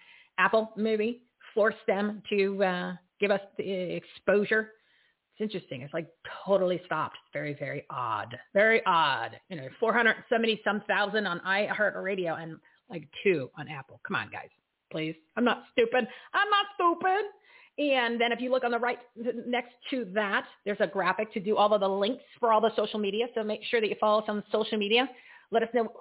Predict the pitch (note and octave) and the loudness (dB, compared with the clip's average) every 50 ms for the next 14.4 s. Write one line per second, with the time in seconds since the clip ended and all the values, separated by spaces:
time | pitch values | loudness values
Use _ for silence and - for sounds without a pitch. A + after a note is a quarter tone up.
0 | - - D4 D4 D4+ C#4+ C#4 C4+ C4 B3+ B3+ A3+ B3+ C4 C4 C4 C4+ C4 C4+ B3+ | -4 0 2 2 4 4 4 4 4 4 4 4 2 2 2 0 -4 -4 -2 -4
1 | A3 - - G#3+ G3+ G3 - - A#3+ A#3 A#3 A#3+ A#3+ - G3+ - G#3 F#3+ F3 G3+ | -6 -4 -6 -8 -8 -8 -2 0 0 0 0 -4 -8 -8 -12 -10 -10 -12 -8 0
2 | G#3+ B3 C4 - - D#3+ - E3+ E3 - G3 G3+ G3 F#3+ F3+ F#3+ G3 F#3+ G3 E3+ | 0 0 0 0 -8 -14 -10 -10 -6 -4 -4 -4 -4 -4 -6 -6 -8 -8 -8 -10
3 | F3+ F3 - F#3+ E3+ - - - C#4 C4 - C4 B3 A3+ G#3 - _ _ - - | -10 -6 -6 -6 -8 -8 -6 -6 -6 -2 0 0 0 0 -2 -10 _ _ -20 -20
4 | _ _ _ _ A#3+ G#3 G3+ G3+ G3+ G3+ G3+ G3 G3+ F#3+ - _ _ _ - _ | _ _ _ _ -2 -2 0 0 0 0 -2 -2 -6 -8 -10 _ _ _ -8 _
5 | B3 B3 A#3+ A3+ G#3+ G#3+ G3 F#3 _ G#3 G3+ G3+ G3+ G3 G3 G3 F#3+ F#3 _ _ | -2 -2 0 0 -2 -2 -2 -4 _ -6 -6 -4 -4 -6 -6 -8 -10 -14 _ _
6 | _ _ _ _ _ _ - F3+ F#3 F#3+ F#3+ F#3 - G3 G3+ G3 F#3 F3+ G3+ G3+ | _ _ _ _ _ _ 0 2 4 2 2 2 2 4 4 4 4 4 2 2
7 | G#3 F#3+ E3+ D#3+ D3 D#3 E3 E3+ E3 E3+ E3+ E3+ F3 F3 F3+ F3 F3+ F#3 F3+ F3+ | 2 0 0 0 -2 -2 -2 -2 0 0 2 2 2 2 2 2 0 0 0 0
8 | F#3+ G3 G#3 G3+ G3+ G#3 G#3 G#3+ G#3 G#3+ F#3 F#3 E3+ D#3 D#3+ D#3+ - _ - D#3+ | 0 2 2 2 4 4 2 2 2 2 0 2 0 0 -2 -6 -14 _ -12 -10
9 | E3+ E3+ F3 F3+ - F#3 F3+ F3+ G3 G3 F3 E3+ D#3+ F#3 G3 G3 F#3+ F3+ D#3 - | -8 -8 -8 -8 -6 -6 -6 -6 -4 -2 -2 -2 -4 -6 -6 -4 -4 -4 -6 -6
10 | F3+ F#3 F#3 F3+ F3 E3+ F#3 F3+ F3+ E3+ - _ - D#3 F3 G3 F#3+ - _ _ | -8 -10 -10 -6 -6 -6 -4 -4 -8 -14 -14 _ -8 -4 -4 -4 -6 -8 _ _
11 | _ _ _ _ A3 - F#3+ F3 E3+ D3 - - D#3+ D#3 F3+ F#3+ - - E3 _ | _ _ _ _ -10 -10 -8 -8 -10 -14 -12 -8 -6 -6 -6 -6 -6 -8 -10 _
12 | _ - E3+ E3+ E3+ - G3+ G#3+ G#3 _ - - - - - - - - _ - | _ 0 0 0 0 -2 -4 -6 -6 _ -20 -20 -20 -20 -20 -20 -20 -16 _ 2
13 | G#3+ G3+ G3 F#3 F3+ - G3 F3+ F3+ F3 F3 F3 F3 _ _ _ - A3 G#3+ A3+ | 2 2 2 -4 -4 -4 -6 -4 -4 -8 -10 -12 -14 _ _ _ -2 0 0 0
14 | G3 - G#3+ G#3+ G#3 G#3 G3 F#3+ | -2 -2 -2 -4 -2 -2 -2 -2